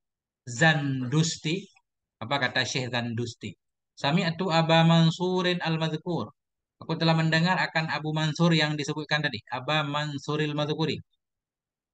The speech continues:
Aba Mansuril Madhkura. Nah, kepada Aba. Aku telah mendengar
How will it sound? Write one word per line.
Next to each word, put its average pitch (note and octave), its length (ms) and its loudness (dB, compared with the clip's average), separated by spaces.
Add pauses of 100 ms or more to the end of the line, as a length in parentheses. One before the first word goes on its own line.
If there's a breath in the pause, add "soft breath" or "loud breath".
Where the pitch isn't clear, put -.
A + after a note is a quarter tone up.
(880)
Aba D3+ 500 4 (100)
Mansuril E3 840 2
Madhkura. D3+ 500 -2 (460)
Nah, B2+ 160 -2
kepada B2+ 280 -4 (120)
Aba. A2+ 140 -6 (180)
Aku E3 260 -6
telah D#3 220 -2
mendengar D#3+ 420 2